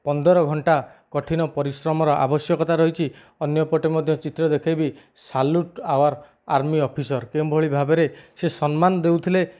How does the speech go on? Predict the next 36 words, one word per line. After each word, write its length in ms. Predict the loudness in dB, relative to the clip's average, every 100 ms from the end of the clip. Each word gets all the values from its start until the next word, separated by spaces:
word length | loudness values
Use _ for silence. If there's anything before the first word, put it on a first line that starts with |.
| _
ଏବଂ 240 | -4 -2 -2
ଶିକ୍ଷାକୁ 560 | -4 -8 0 0 2
ନେଇ 180 | 2 0 -2
ଉଚ୍ଚ 240 | -6 -4 -2
ସ୍ତରରେ, 500 | -2 2 2 2 0 -4 -16 -14
ଉଚ୍ଚ 140 | -6 -2 0
କୋଟିରେ 300 | 0 0 0 2
ରଖିବା 300 | 0 -2 -2
ପାଇଁ 180 | -2 -4
ଚାହୁଁଥିଲେ। 460 | -2 -2 -2 -4 -6 -10 _ 0
କିନ୍ତୁ 280 | 2 4 4 2 -8 _
ଆଜି 260 | -4 -2 -2
ଦି-, 200 | -2 -4
ଆଜିକା 340 | -4 -4 0 0
ଦିନରେ 360 | 2 2 2
ତାଙ୍କର 340 | 0 -2 0 0
ମୃତ୍ୟୁ 400 | 0 -2 -2 0 0 -2 -18 -16
ସାତରୁ 480 | -4 -4 -2 -2 0
ଆଠ 200 | 0 0 -2
ଦିନ 160 | 0 -2
ବିତି 280 | -4 -4 0
ଯାଇଥିଲେ 380 | 0 0 -2 0
ମଧ୍ୟ 220 | 0 0 -4 -6 _ -8
ଏପର୍ଯ୍ୟନ୍ତ 480 | -4 -2 0 0 0 -2
ପୋଲିସର 420 | 0 0 0 -2 -2
ହାତ 220 | 0 0 -2 0
ଖାଲି 260 | 0 2 0 -4 _ -4
ଏବଂ 180 | 0 0
ତାଙ୍କର 360 | 0 0 2 2
ଯେଉଁ 200 | 2 0 0
ପରିବାର 300 | 0 2 2
ରହିଛନ୍ତି, 520 | 2 0 0 -2 -2 -4
ତାଙ୍କର 320 | -4 -6 -4
ଯେଉଁ 160 | -4 -6 -2
ଗ୍ରାମବାସୀ 480 | -2 0 0 0 -2
ରହିଛନ୍ତି, 440 | -2 -2 -2 -2